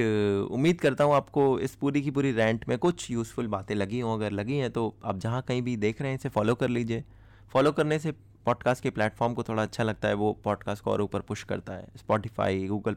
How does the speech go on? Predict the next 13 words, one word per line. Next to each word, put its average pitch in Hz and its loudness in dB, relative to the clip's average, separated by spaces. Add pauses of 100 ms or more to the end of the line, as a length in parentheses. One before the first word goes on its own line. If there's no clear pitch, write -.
Podcast, 98 -4
Apple 104 -2 (580)
Podcast, 98 0
जहाँ 135 2
पर 151 0
भी 123 0
आप 117 2
देख 110 -2
रहे 127 -2
हैं, 117 -4
इसे 117 -4
फॉलो 113 0
करें। 117 -4